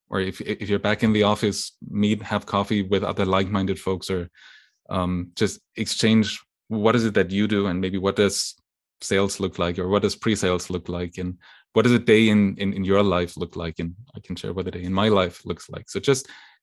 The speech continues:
get an overall better understanding and, and see if there are opportunities to collaborate, or if, if not,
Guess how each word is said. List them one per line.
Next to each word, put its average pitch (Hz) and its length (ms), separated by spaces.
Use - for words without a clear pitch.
get 120 140
an 113 100
overall 107 320
better 107 300
understanding 104 600
and, 120 200
and 113 100
see 123 160
if 120 120
there 110 200
are 110 60
opportunities 107 840
to - 80
collaborate, 104 600
or 95 180
if, - 320
if 117 140
not, 120 260